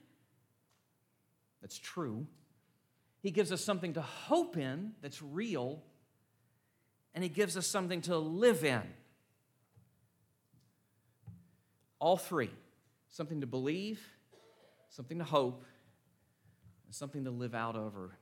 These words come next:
live in. Let's look at these in turn. First, believing in the resurrection. And by the way, what I mean is simply this, the fact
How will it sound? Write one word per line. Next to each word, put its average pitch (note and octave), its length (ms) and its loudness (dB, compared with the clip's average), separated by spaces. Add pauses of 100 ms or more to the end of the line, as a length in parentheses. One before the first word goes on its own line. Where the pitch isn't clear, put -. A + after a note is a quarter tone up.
live G#2+ 180 -4
in. G2 160 -8 (500)
Let's - 120 -12
look F#3+ 120 -4
at D#3+ 100 -4
these C#3+ 220 -2
in A2+ 120 -4
turn. A2+ 340 -6
First, C#3+ 360 -2 (600)
believing G3+ 560 4
in F#3+ 100 0
the F3 100 0
resurrection. C3 680 0
And G#2 100 -8
by C#3 140 -2
the E3 100 -4
way, D#3 120 -4 (100)
what D3+ 140 -4
I E3 40 -4
mean D3+ 240 -6
is B2 80 -8
simply C#3+ 300 -12
this, A2+ 180 -10
the A2+ 140 -16 (260)
fact - 460 -4